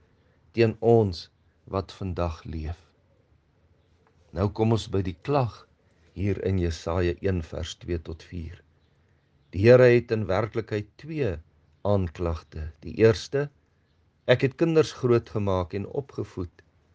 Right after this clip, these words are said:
maar hulle het teen my in opstand gekom."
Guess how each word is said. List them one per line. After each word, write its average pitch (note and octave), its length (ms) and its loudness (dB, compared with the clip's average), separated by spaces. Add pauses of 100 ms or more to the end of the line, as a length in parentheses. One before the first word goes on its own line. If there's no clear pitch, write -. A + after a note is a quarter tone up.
(580)
maar F#2 180 0
hulle A#2+ 260 8
het F#2+ 240 -2
teen G2 220 -4
my F#2 140 2 (100)
in F#2+ 180 -6
opstand - 600 -8
gekom." E2+ 420 -8